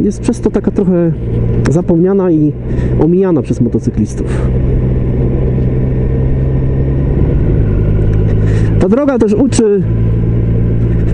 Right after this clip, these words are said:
patrzenia daleko. Bo można sobie trochę tę, tą drogę tak rozplanować, jak przejechać, żeby nie wjeżdżać w takie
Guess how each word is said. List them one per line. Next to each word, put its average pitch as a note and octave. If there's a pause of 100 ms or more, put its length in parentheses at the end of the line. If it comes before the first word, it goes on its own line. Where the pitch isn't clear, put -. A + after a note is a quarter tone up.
(120)
patrzenia F3 (200)
daleko. A#2+ (2750)
Bo C#3
można D3+
sobie D#3
trochę D#3+
tę, D#3 (760)
tą D#3
drogę D#3
tak -
rozplanować, D#3
jak D3
przejechać, D#3+
żeby C#3+
nie D3
wjeżdżać D3
w -
takie C#3